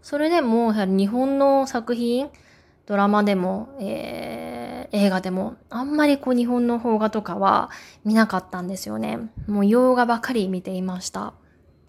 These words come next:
で、自分が生涯で、まあ、今まで生きてきて初めて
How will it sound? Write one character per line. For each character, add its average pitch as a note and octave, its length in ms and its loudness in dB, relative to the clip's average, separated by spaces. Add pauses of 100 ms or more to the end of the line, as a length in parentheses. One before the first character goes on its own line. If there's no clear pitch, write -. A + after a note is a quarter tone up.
(1040)
で、 G3+ 100 -2
自 G3 200 0
分 C#4+ 280 6
が C#4+ 120 6
生 C#4 300 6
涯 F3+ 220 2
で、 F#3 340 2
ま F#3 80 0
あ、 - 20 2
今 G#3 200 4
ま B3 120 4
で G#3 80 2
生 F#3+ 140 -2
き - 20 -18
て F3+ 180 -10
き - 100 -18
て F#3+ 120 -6
初 A3 320 0
め D4+ 140 2
て F#3+ 280 -2